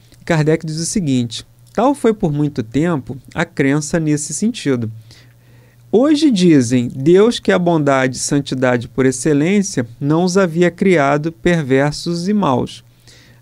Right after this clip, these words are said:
A mão paternal que se apraz imprimir em todas as suas obras o cunho de infinitas perfeições, como lara os magníficos predicados. As qualidades eminentíssimas de sua natureza,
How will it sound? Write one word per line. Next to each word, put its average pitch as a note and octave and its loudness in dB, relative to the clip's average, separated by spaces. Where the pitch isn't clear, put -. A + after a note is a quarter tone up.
A F3+ 0
mão F3 2
paternal D#3 0
que - -12
se - -2
apraz C3+ -2
imprimir D#3 0
em F#3+ 0
todas C#3+ 0
as C3+ 0
suas A#2 -2
obras D3 0
o C#3+ -8
cunho F3+ -4
de E3+ -4
infinitas F#3+ -2
perfeições, G#3 -2
como B2+ 0
lara D#3 2
os F3+ -2
magníficos F3 -2
predicados. F3 -2
As - -10
qualidades C#3 0
eminentíssimas E3 -2
de B2+ -12
sua B2+ -2
natureza, D3 0